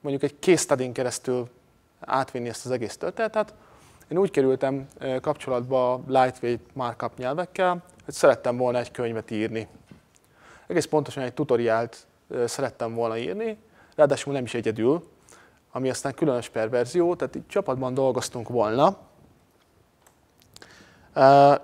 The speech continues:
és a csapatnak volt jó néhány tagja, ö, néhány technikai ember, néhány kevésbé technikai ember, és azon gondolkoztunk, hogy ki, ki megírná maga részeit, mondjuk valamilyen cikkek formájában, és szeretnénk mi ezt egy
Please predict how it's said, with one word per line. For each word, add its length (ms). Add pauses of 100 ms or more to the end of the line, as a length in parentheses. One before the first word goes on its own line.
(100)
és 180 (280)
a 240
csapatnak 440
volt 200
jó 140
néhány 300
tagja, 480 (300)
ö, 300 (920)
néhány 340
technikai 420
ember, 360
néhány 240
kevésbé 340
technikai 420
ember, 400 (600)
és 60
azon 200
gondolkoztunk, 640
hogy 180 (220)
ki, 120
ki 100
megírná 500
maga 480
részeit, 560 (180)
mondjuk 400
valamilyen 400
cikkek 320
formájában, 760 (520)
és 60
szeretnénk 460
mi 80
ezt 200
egy 240